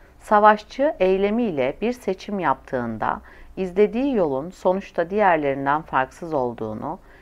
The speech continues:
hepsinin aynı yere çıktığını bilir.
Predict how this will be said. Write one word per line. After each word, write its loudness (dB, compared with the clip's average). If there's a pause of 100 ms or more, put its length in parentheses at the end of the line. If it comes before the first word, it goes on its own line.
(160)
hepsinin -4
aynı 0
yere -4
çıktığını -6
bilir. -10